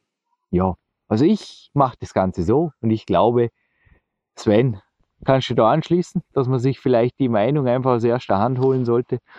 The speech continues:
Also wie gesagt, ich habe beschlossen, mich ehrenamtlich einzubringen und einfach dort einfach mal zu sehen, was ich für diese Leute tun kann. Denn die ersten Eindrücke, muss ich sagen,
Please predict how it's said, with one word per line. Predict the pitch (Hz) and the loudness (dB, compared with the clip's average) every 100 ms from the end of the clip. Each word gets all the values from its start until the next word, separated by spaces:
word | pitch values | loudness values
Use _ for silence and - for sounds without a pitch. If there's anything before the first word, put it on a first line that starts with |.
| - - | -12 -2
Also | 120 | 2
wie | 156 | 4
gesagt, | 170 135 127 | 2 0 0
ich | 202 - _ - | -2 -4 _ 0
habe | 131 127 | 0 0
beschlossen, | 143 - 127 143 - 127 | -4 0 -2 -2 -4 -2
mich | 117 | 0
ehrenamtlich | 120 131 131 117 - 110 | 2 2 0 -2 0 -2
einzubringen | 113 151 147 131 135 131 - - - - _ | 0 -2 -4 -2 0 -2 -6 -20 -20 -20 _
und | 117 | 0
einfach | 123 147 | 0 0
dort | 135 139 151 | 0 0 0
einfach | 139 135 | -2 -2
mal | 131 127 | 0 -2
zu | - 120 | -2 0
sehen, | 123 135 120 | 2 0 0
was | 117 | -2
ich | 120 - | -4 -6
für | 117 | -2
diese | 131 123 | 0 0
Leute | 113 113 - 107 | 2 0 -2 -6
tun | 131 143 | -4 -2
kann. | 113 107 | -2 0
Denn | 104 104 | 0 0
die | 113 107 | -2 0
ersten | 160 - 160 | -2 -2 -4
Eindrücke, | 107 151 147 120 120 | -2 -2 -2 -4 -4
muss | 117 113 | -2 -2
ich | 107 | 0
sagen, | 110 110 113 | 0 0 -2